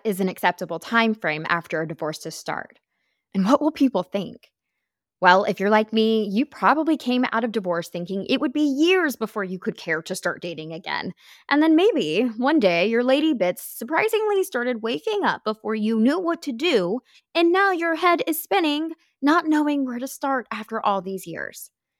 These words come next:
This is Divorced and Determined A F, the show that supports women with the information they need to know before, during, and beyond divorce. My name is Jamie Milam, and I am determined to empower you to live the life that you desire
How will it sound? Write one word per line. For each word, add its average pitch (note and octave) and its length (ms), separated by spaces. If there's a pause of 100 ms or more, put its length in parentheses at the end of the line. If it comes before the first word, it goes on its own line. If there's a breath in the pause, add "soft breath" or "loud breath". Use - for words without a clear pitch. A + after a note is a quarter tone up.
(320)
This E4+ 480
is - 120
Divorced A3+ 540
and A#3+ 80
Determined F3+ 560 (100)
A F3 240
F, D#3 240 (400 soft breath)
the C4 80
show D4+ 300
that F4+ 120
supports - 540
women A3 260
with G#3 120
the G#3 80
information A3+ 760
they F#3 140
need F#3+ 300
to C#4 140
know F#3 180
before, B3 680 (100)
during, G3 460
and F3+ 160
beyond E3 500
divorce. D#3 540 (540)
My G#3+ 200
name B3 240
is A#3+ 140
Jamie G3+ 260
Milam, F#3+ 340
and G3 120
I G3+ 100
am C4 160
determined B3+ 640
to G#3+ 100
empower A3 480
you C#4+ 160
to B3+ 80
live A#3+ 260
the A#4+ 160
life B3+ 280
that - 120
you G3+ 180
desire F3 560